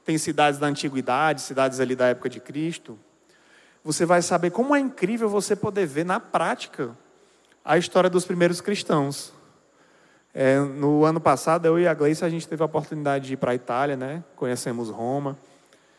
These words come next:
E Roma foi um lugar que perseguiu muitos cristãos e que depois foi o berço de,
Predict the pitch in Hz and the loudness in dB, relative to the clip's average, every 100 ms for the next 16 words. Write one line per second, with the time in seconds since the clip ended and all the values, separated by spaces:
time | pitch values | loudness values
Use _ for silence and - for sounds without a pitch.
0 | _ _ _ _ _ - 135 131 143 160 | _ _ _ _ _ -4 -2 2 2 2
1 | 165 156 160 151 147 143 160 170 156 160 | 2 0 0 2 0 0 0 0 0 -2
2 | 156 160 160 - 156 - 165 175 190 196 | 0 0 -2 -4 -6 -4 -2 -2 -2 -2
3 | 190 190 175 180 - 185 180 160 180 180 | 0 2 2 0 2 0 2 0 -2 -2
4 | 208 208 - _ _ _ _ _ _ - | -6 -6 -12 _ _ _ _ _ _ -20
5 | 139 147 156 156 151 143 135 | -8 -2 0 0 0 -4 -8